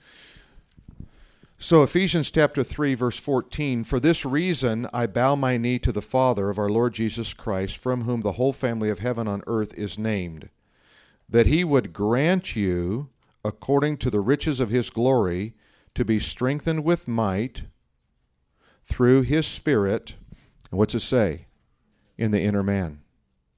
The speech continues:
So your inner man, your spirit man can be strengthened.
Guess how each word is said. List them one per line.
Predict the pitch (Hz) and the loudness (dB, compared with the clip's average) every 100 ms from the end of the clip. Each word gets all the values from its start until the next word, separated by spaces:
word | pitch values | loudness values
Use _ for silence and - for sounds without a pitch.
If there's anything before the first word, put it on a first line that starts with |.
| _ _ _ _ _ _ _ _ _ _ _ _ _ _ _ | _ _ _ _ _ _ _ _ _ _ _ _ _ _ _
So | - 160 151 147 | -2 4 6 6
your | 117 117 - | 6 4 4
inner | 151 208 202 | 2 4 4
man, | 127 107 101 107 165 160 _ _ _ _ | 4 4 4 0 -4 -12 _ _ _ _
your | 110 110 | 2 2
spirit | - - 170 214 196 - | 0 0 4 4 4 0
man | 110 98 95 107 | -2 0 -2 -4
can | - 127 117 | -2 -2 0
be | 113 | -2
strengthened. | - - 139 135 - 80 65 | -4 -4 -4 -4 -6 -10 -10